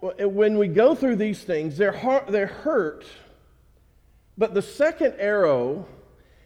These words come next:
is when we can no longer go through the process. We stop at anger. We stop at this feeling of, "It's not fair. It's not fair what's happened to me," and we can't move past it.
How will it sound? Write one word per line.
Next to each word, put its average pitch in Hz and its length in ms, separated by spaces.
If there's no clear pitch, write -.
is 202 180
when 220 240
we 214 120
can 214 160
no 214 160
longer 208 340
go 175 180
through 175 180
the 135 100
process. 131 580
We 175 140
stop 214 380
at 147 100
anger. 139 480
We 196 120
stop 220 360
at 208 100
this 202 180
feeling 208 400
of, 170 360
"It's 180 180
not 196 360
fair. 143 480
It's 170 180
not 208 300
fair 220 240
what's 170 240
happened 165 420
to 143 80
me," 117 300
and 156 80
we 175 80
can't 208 340
move 175 260
past 156 360
it. 160 100